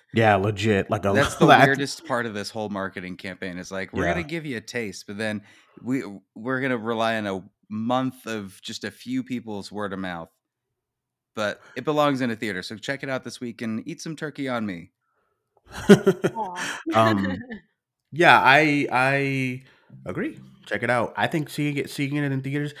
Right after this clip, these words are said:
Speaker 1: There's been some, there's been some rigmarole on, uh, online talking about it looks, people saying that it looks bad in theaters. What,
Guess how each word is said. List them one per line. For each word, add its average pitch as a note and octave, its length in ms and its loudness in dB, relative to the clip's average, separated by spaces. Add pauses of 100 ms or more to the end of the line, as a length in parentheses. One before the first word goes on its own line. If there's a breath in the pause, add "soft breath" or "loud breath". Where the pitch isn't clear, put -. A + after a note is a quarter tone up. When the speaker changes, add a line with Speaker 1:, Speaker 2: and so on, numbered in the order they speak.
(140 loud breath)
Speaker 1:
There's C#4+ 120 0
been G#4 100 2
some, B3+ 260 2
there's G#3 180 -2
been F4 100 -4
some C3+ 200 0
rigmarole C#3 720 0
on, B2 160 2
uh, B2 180 2
online A#2 500 0
talking A2 260 -6
about G2+ 240 -4
it F#2 100 -6
looks, G#2 260 -8 (220 loud breath)
people A2 220 -4
saying A2+ 300 -2
that G#2 120 -2
it G2+ 80 -2
looks - 420 -8 (400)
bad A#2+ 380 0
in A2+ 220 -4
theaters. B2+ 460 -4
What, G3+ 360 -6